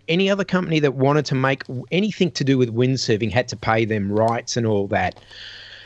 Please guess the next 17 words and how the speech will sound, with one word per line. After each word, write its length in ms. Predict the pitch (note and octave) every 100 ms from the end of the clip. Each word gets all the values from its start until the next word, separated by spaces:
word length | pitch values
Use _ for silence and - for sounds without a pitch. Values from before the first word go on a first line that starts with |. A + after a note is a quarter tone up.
| -
And 100 | B2
it 80 | D3
wasn't 560 | C#3 D#3+ G3 G3 G#3 -
until, 680 | F3 C#3 - D#3 D#3 D#3 D#3
I 80 | A#2+
think 320 | - - G#3+
they're 100 | A#3
called 260 | - A3 -
Tabar 400 | - D#3 D#3+ C#3
Marine, 640 | C3 A#2 A#2 B2 A#2+ G#2
they 100 | A2
were 140 | A#2
backed 360 | A2 A2 E3+ -
by 160 | D3+ A#2+
French 440 | - C#3 C3+ -
sailor 320 | - A#2+ A#2+
Baron 460 | G#2+ G2+ B2 B2